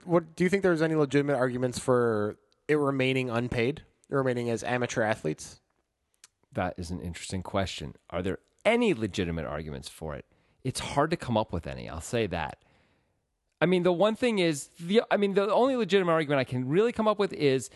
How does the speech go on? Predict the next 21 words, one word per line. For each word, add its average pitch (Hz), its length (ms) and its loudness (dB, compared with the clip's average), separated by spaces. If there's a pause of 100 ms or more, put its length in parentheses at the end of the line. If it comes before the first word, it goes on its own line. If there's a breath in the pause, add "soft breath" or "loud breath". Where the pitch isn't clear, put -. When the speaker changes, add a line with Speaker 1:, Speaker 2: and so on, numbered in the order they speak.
(200 loud breath)
Speaker 2:
if 226 160 2
we're 269 120 4
gonna 226 140 4
pay 160 220 2
these 185 220 -2
guys 180 380 4
and 131 120 0
treat 160 240 2
them 147 140 2
as 110 380 0
employees, 131 960 0
which 127 160 -6
is 101 140 -6
what 107 200 0
we're 107 60 -6
talking 104 340 -2
about 113 220 -2
really, 98 240 2
rather 98 220 2
than 92 140 -4
students, 117 540 -4